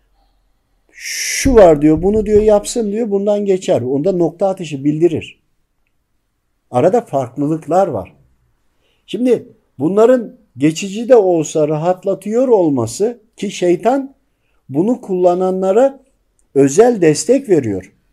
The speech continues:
Çünkü niye? Müslüman camiye gitmiyor, ibadet etmiyor, oruç tutmuyor, hoca efendileri dinlemiyor. Bir de kendi kafası ve çizgileri çerçevesinde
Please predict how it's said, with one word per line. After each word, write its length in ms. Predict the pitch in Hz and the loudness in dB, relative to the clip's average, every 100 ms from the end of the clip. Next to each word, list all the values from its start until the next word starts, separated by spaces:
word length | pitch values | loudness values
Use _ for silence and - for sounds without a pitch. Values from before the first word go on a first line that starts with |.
| _ _ _ _ _ _ | _ _ _ _ _ _
Çünkü 360 | - 170 190 | -4 -2 -2
niye? 420 | 190 170 156 240 - _ _ _ - | 0 2 2 0 -6 _ _ _ -4
Müslüman 720 | 160 160 156 143 147 226 - _ - - - | -2 -2 -6 -2 -2 -4 -10 _ -20 -20 -14
camiye 460 | 135 160 170 180 175 | -2 0 2 0 0
gitmiyor, 500 | 160 143 123 123 147 | 0 -4 -6 -4 -2
ibadet 540 | 147 143 151 151 160 | -2 0 0 0 -4
etmiyor, 460 | 156 127 120 123 127 | -6 -6 -8 -6 -4
oruç 460 | 123 139 160 160 | -2 -2 -4 -8
tutmuyor, 540 | - 135 - 123 123 147 | -10 -10 -8 -6 -4 -4
hoca 300 | 139 143 160 | -2 -4 -2
efendileri 640 | 156 165 156 156 151 151 | -4 -6 -6 -2 -2 -2
dinlemiyor. 680 | 147 151 151 135 120 143 - _ _ _ _ _ _ | -4 -4 -2 -2 -2 -4 -8 _ _ _ _ _ _
Bir 100 | 170 | 0
de 260 | 190 202 190 _ _ _ _ - | 2 2 0 _ _ _ _ -20
kendi 440 | - 165 175 208 247 | -4 -2 0 -2 -4
kafası 720 | 202 190 196 185 226 233 226 175 | -4 -2 -4 -4 0 0 -2 -2
ve 340 | 180 175 - _ _ _ | 0 0 -2 _ _ _
çizgileri 720 | - 170 160 156 180 185 202 | -10 -6 -6 -8 -2 -2 -2
çerçevesinde 1120 | 214 160 147 - 143 147 143 147 143 160 202 | -4 -4 -4 -6 -6 -4 -6 -6 -4 -2 -4